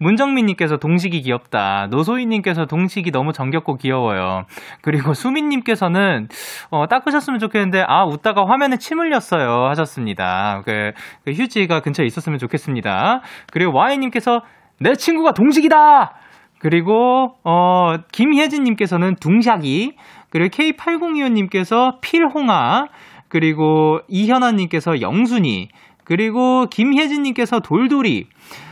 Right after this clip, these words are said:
어, 케이 팔공이팔 님께서 "동식이" 아니고 "동식". 이, 그리고 시크하다의 그 씨에이치아이씨 써가지고, 그러면 그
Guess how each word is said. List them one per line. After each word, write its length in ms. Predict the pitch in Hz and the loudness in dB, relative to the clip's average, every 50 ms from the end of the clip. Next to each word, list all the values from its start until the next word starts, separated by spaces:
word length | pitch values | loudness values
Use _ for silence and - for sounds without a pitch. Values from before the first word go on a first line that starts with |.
| 156 - - _ _ | -20 -20 -20 _ _
어, 560 | 180 202 208 208 214 214 214 214 214 214 - - 214 | 0 2 2 4 4 4 4 4 2 2 0 -4 -6
케이 240 | - 254 302 311 302 | -2 0 0 0 0
팔공이팔 600 | - - 330 339 320 339 330 294 - - 262 247 | 0 -2 -2 -2 0 0 0 0 0 0 0 0
님께서 300 | 214 190 175 170 170 190 | 0 0 0 0 -2 -2
"동식이" 580 | - - 165 190 208 208 - - 320 302 339 302 | -2 0 0 2 2 0 0 -4 -4 -2 0 0
아니고 380 | 208 165 160 165 214 190 117 | 0 0 0 0 0 0 0
"동식". 640 | 110 - 165 196 196 175 - - - - 247 - - _ - - - _ _ _ _ _ | 0 -2 -2 -2 0 -2 -4 -8 -8 -6 -6 -6 -6 _ -20 -20 -20 _ _ _ _ _
이, 340 | - 143 131 113 101 98 92 - | -4 -4 -2 -2 -4 -6 -6 -4
그리고 320 | 139 131 131 131 143 - | -2 -2 0 0 -2 -4
시크하다의 840 | 185 - - 285 - - - 277 247 226 214 185 165 156 147 143 143 120 | -8 -10 -10 -10 -6 -2 2 2 4 4 2 0 0 0 0 -2 -2 -2
그 440 | 131 123 123 120 120 117 117 117 - - - 175 | -2 -2 0 0 0 -2 -4 -6 -8 -12 -18 -18
씨에이치아이씨 840 | - - - 269 294 277 262 233 - 185 156 139 143 - - 147 | -16 -10 -6 -6 -4 -2 -4 -4 -2 -2 -2 -2 -4 -6 -6 -8
써가지고, 600 | 135 - 165 160 160 143 123 120 107 - 117 104 - - - - _ | -6 -4 -4 -4 -4 -4 -4 -6 -6 -6 -6 -6 -8 -14 -20 -10 _
그러면 340 | 233 240 254 247 233 202 - _ _ _ _ _ - 160 | -4 -2 0 0 0 -2 -4 _ _ _ _ _ -14 -8
그 320 | 202 214 226 208 196 196 | -4 0 0 2 0 0